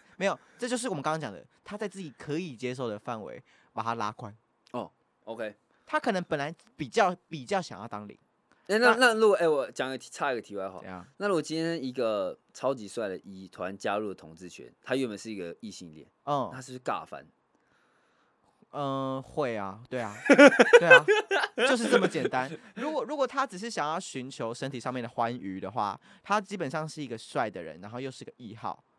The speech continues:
Speaker 1: 那基本上是无往不-，
Speaker 2: 尬翻。
Speaker 1: 无往不利。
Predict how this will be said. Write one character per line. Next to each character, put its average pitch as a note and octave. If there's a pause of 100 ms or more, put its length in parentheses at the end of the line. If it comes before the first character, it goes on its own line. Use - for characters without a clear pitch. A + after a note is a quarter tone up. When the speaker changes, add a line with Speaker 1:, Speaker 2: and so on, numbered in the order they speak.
(400)
Speaker 1:
那 B2+ (280)
基 C3+
本 B2
上 A#2
是 A2+
无 G2+
往 A2+
不-， -
Speaker 2:
尬 -
翻。 G2
Speaker 1:
无 C#3+
往 C#3+
不 F#2+
利。 G#2